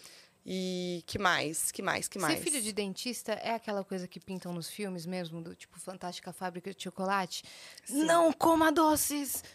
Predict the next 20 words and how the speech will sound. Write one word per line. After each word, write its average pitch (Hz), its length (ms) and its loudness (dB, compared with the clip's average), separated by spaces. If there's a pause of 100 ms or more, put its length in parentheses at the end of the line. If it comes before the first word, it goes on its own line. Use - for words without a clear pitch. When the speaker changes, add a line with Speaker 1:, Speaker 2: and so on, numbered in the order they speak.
(100)
Speaker 2:
Nunca!" 339 640 0 (680)
Speaker 1:
Minha 349 200 6
mãe 370 120 6
era 381 140 6
até 370 180 4
mais 349 200 6
de 392 80 4
boa, 185 600 6 (280)
mas 233 500 4
tinha 269 240 6
uma, 277 380 4
tinha - 200 2
umas 254 160 4
questões. 247 460 4
Ela 170 140 6
ficava, 202 360 4
pegava 202 440 4
no 233 100 4
pé, 226 280 6
assim. 160 400 0